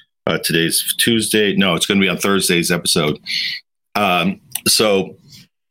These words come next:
there's this band from the East Coast, um, called Inspector Seven, right?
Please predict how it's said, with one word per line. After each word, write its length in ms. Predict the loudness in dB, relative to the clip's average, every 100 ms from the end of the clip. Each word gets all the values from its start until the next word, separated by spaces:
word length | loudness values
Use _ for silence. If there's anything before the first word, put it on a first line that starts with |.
| _ _ -4
there's 220 | 0 2 2
this 160 | 0
band 380 | 0 0 0 0
from 140 | -2
the 60 | 0
East 280 | 0 0 0
Coast, 420 | 0 0 -2 -4 -12 -10 -8 -8 -4
um, 680 | -2 0 0 0 0 -2 -2 -6 -4
called 260 | 0 0 0
Inspector 600 | 0 0 0 -4 -2 0
Seven, 420 | 2 0 0 0
right? 340 | 0 0 -4